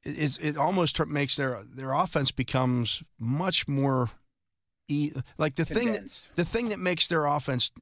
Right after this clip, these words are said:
Speaker 1: difficult to defend is, is having two of those speed guys.
Speaker 2: Right, right, right.
Speaker 1: But if you're not gonna use one of them
Speaker 2: If one of them's an afterthought,
Speaker 1: <laughs> Yeah.
Speaker 2: that's a problem. If Teddy only has eyes for Tyreek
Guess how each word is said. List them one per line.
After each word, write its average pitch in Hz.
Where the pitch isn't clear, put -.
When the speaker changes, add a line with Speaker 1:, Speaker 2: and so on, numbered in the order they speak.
Speaker 1:
difficult 135
to 113
defend 120
is, 107
is 113
having 123
two 320
of 165
those 110
speed 98
guys. -
Speaker 2:
Right, 117
right, 117
right. 104
Speaker 1:
But 180
if 175
you're 202
not 208
gonna 180
use 214
one 139
of 113
them 127
Speaker 2:
If -
one 123
of 113
them's 110
an 113
afterthought, 92
Speaker 1:
<laughs> -
Yeah. 185
Speaker 2:
that's 85
a -
problem. 80
If 85
Teddy 120
only 101
has 92
eyes 95
for 98
Tyreek 87